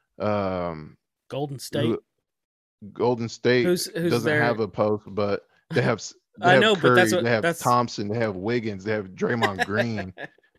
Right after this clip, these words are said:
Speaker 1: I mean, that's, you don't need a
Speaker 2: That's,
Speaker 1: post
Speaker 2: but
Speaker 1: when you have
Speaker 2: Dray-,
Speaker 1: those players.
Speaker 2: I know, I'm just messing with you, but
Speaker 1: Ayton, I mean, you got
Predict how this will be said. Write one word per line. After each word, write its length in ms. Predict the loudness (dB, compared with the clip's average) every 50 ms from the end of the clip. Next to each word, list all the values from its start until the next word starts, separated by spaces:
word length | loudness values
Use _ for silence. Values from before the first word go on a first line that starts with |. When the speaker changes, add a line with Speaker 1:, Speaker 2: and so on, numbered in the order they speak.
| _
Speaker 1:
I 80 | -8 -6
mean, 220 | -6 -6 -8 -8
that's, 360 | -8 -10 -10 -12 -14 -18 -18 _ _
you 100 | -2 -2
don't 160 | -2 -2 0
need 120 | -2 0
a 20 | 2
Speaker 2:
That's, 140 | 2 2 2
Speaker 1:
post 200 | -2 -2 -2 0
Speaker 2:
but 140 | 0 0 0
Speaker 1:
when 60 | 2
you 60 | 2 2
have 80 | 2 2
Speaker 2:
Dray-, 40 |
Speaker 1:
those 180 | 0 -4 -6 -6
players. 460 | -10 -10 -6 -6 -6 -6 -8 -10 -20 _ _ _ -12 -8
Speaker 2:
I 140 | -8 -8
know, 300 | -8 -8 -12 -14 -14 -14 -14
I'm 100 | -14 -14
just 220 | -14 -16 -18 -18
messing 300 | -16 -16 -14 -14 -12 -14
with 160 | -14 -14 -12 -12
you, 140 | -14 -12 -6
but 260 | -4 -4 -4 -6 -10 _ _ _ _ _ _ _ _ _ _ _ _ _ _ -6
Speaker 1:
Ayton, 580 | 0 0 0 0 0 0 2 4 4 4 2 -2 _ _ _ _ _ _ _ _ _ _ _ _ _ _ _ _ -2
I 100 | -2 0
mean, 280 | 2 2 2 0 0 -2
you 100 | -2 0
got 380 | 2 2 4 4 4 2 0